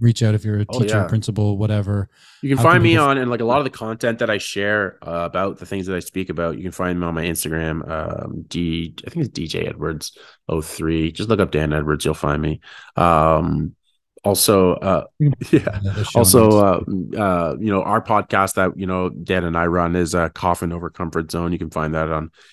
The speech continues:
Speaker 2: Instagram, um, as well. And, um, my email and everything like that is on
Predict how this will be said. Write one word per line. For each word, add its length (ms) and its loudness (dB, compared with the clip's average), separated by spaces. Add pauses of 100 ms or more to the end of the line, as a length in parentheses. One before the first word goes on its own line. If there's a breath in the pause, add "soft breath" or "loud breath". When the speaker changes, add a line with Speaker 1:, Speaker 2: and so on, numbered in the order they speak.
(120)
Speaker 2:
Instagram, 800 -4
um, 640 -8
as 180 -8
well. 480 0 (380 soft breath)
And, 500 -2 (200)
um, 640 -8 (120)
my 200 0
email 360 8
and 100 4
everything 280 2
like 180 2
that 200 2
is 120 -10
on 320 -2